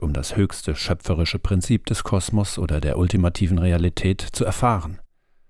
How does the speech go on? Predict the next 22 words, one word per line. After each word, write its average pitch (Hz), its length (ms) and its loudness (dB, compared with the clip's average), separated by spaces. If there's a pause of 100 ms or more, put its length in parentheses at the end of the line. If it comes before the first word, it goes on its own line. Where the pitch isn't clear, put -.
(260)
Die 85 80 0
zweite 123 400 0
Art 120 220 2
von 117 160 2
Erfahrung, 117 580 0 (300)
welche 80 260 0
die 80 300 0
nach 80 280 0
ultimativen 98 720 2
Antworten 98 520 0
Suchenden 90 500 2
zufriedenzustellen 101 960 0
scheint, 110 320 0 (580)
ist - 160 -2
besonders 123 480 2
überraschend, 80 640 0 (400)
da 101 180 4
sie 98 140 2
keinen 110 400 0
spezifischen 110 680 0
Inhalt 107 440 2
hat. - 240 -8